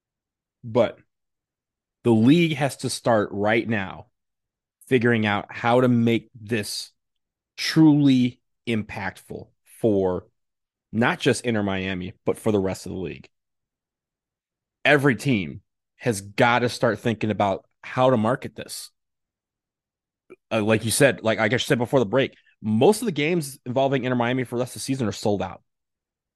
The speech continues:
but there's still tickets available. But you can't also just say it's Messi coming to play, get your tickets now.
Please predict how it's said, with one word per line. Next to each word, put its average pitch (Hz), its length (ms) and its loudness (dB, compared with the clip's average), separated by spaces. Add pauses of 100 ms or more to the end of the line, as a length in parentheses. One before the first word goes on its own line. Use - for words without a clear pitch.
but 143 260 4 (200)
there's - 140 -4
still 147 200 4
tickets 120 300 -4
available. 104 500 0 (260)
But 135 100 2
you 139 120 -2
can't 180 320 0
also 151 340 2
just 123 220 -2
say 123 180 4
it's - 200 -4
Messi 101 560 -2 (200)
coming 110 240 2
to 98 80 -4
play, 101 460 2 (400)
get 123 160 -2
your 107 80 -10
tickets 101 340 -6
now. 101 320 -2